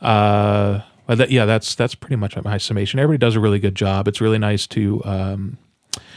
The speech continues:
see somebody who's, who's making movies that are, are much more interesting, uh, and relatable in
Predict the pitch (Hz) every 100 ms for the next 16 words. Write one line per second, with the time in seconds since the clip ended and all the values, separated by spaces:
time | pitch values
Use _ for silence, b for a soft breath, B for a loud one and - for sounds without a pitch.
0 | B B - 165 143 147 131 117 110 98
1 | 110 98 - - 120 101 110 110 117 104
2 | 101 98 - 107 110 107 101 95 - 101
3 | 98 - 117 110 - - 117 117 - 131
4 | 127 135 - 107 107 120 107 - - 95
5 | 85 98 b b b b b b - 117
6 | 101 98 98 95 - 110 101 98 92 -
7 | _ _ - - 113 110 104 107 107 104
8 | 98 101 113 101 98 95 95